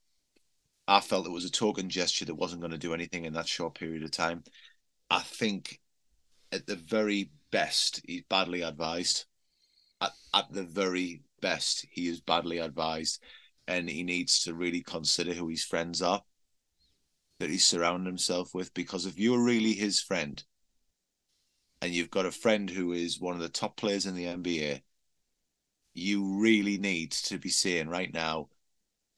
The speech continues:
"Put the phone down. Let's not record this. Let's not put it live, and let's move away from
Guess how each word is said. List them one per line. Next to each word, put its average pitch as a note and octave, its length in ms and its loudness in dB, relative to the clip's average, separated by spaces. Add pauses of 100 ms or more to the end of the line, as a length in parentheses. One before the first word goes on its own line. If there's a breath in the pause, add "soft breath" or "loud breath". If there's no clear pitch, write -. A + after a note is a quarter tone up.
(180)
"Put - 140 -10
the - 60 -12
phone F2 260 -4
down. E2 280 0 (180)
Let's - 220 0
not G2+ 140 -2
record E2+ 380 -2
this. D#2+ 380 -2
Let's E2+ 240 -2
not G2+ 160 -2
put F#2 160 -4
it E2+ 100 -2
live, D#2+ 440 -4 (580)
and F2+ 140 -2
let's F2 220 0
move F2 200 -4
away E2+ 320 0
from E2 440 -8